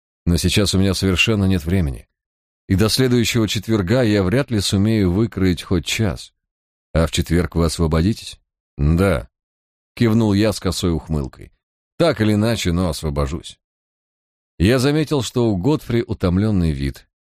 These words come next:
и ощутил укол совести. «Я вижу, что слишком загрузил вас собственными делами, Годфри». «Нет, что вы. Я и правда расстроен, но лишь потому, что сегодня утром получил скверную новость.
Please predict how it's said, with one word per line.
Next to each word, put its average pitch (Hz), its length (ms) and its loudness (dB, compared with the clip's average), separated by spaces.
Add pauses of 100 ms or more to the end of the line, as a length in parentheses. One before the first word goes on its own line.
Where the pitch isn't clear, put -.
(120)
и 85 100 2
ощутил 95 400 0
укол 87 400 -2
совести. - 540 -6 (640)
«Я 85 200 2
вижу, 95 260 2
что 92 440 0 (220)
слишком 98 500 0
загрузил 92 520 0
вас 82 180 -2
собственными 80 540 -2
делами, 76 380 -2
Годфри». 65 400 -10 (440)
«Нет, 101 300 0
что 90 320 0
вы. - 160 -12 (380)
Я 117 180 2
и 95 40 0
правда 101 360 0
расстроен, 85 600 0
но 92 200 2
лишь 87 200 0
потому, 95 380 -2
что 90 160 -6
сегодня 92 420 0
утром 85 340 -4
получил 85 400 -2
скверную 82 520 0
новость. 85 480 -4